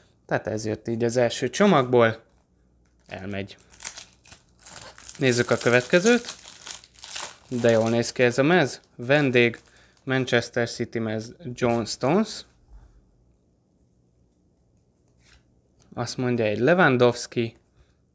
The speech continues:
kettő különleges, ez már biztatóbb. Hart, Harit, bocsánat, Bürki. Ezek lettek volna tehát a sima lapok. Jöjjön az egyik különleges, na, ez már szép. Egy gold,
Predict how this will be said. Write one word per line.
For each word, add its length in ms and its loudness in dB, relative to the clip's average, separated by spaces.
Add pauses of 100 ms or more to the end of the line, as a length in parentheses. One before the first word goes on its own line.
(340)
kettő 420 2
különleges, 680 2
ez 220 -2
már 240 4
biztatóbb. 640 -2 (460)
Hart, 460 0 (140)
Harit, 480 -2
bocsánat, 480 -10 (720)
Bürki. 560 -2 (800)
Ezek 320 -6
lettek 360 -6
volna 280 -6
tehát 320 -6
a 160 -10 (520)
sima 420 2
lapok. 480 0 (1080)
Jöjjön 340 2
az 120 0
egyik 300 4
különleges, 800 2
na, 480 0
ez 140 -2
már 220 0
szép. 480 -2 (440)
Egy 300 -6
gold, 840 2